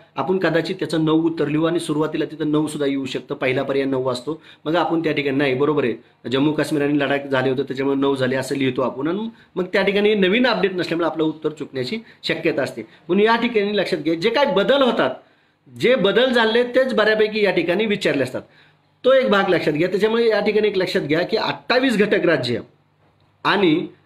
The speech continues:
आठ केंद्रशासित प्रदेशाच्या संदर्भात ज्या ज्या काही महत्त्वाच्या घटना घडतात त्या आपल्या या ठिकाणी विचारल्या जातात. मग आता या ठिकाणी लक्षात घ्या, ढोबळ मानाने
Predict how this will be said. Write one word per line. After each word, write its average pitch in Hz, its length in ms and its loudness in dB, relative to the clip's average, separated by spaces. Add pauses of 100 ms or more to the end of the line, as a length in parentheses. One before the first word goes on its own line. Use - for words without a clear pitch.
(140)
आठ 247 400 0
केंद्रशासित 190 680 0
प्रदेशाच्या 156 840 -2
संदर्भात 147 500 0 (120)
ज्या 190 140 2
ज्या 240 180 2
काही 247 180 2
महत्त्वाच्या 156 400 -2
घटना 131 300 -6
घडतात 123 300 -4 (100)
त्या 151 100 2
आपल्या 135 260 -2
या 135 120 -2
ठिकाणी 127 320 -4
विचारल्या 175 440 0
जातात. 110 240 -6 (400)
मग 233 80 0
आता 247 140 2
या 254 140 4
ठिकाणी 247 280 2
लक्षात 240 200 0
घ्या, 233 120 0
ढोबळ 196 360 4
मानाने 190 560 0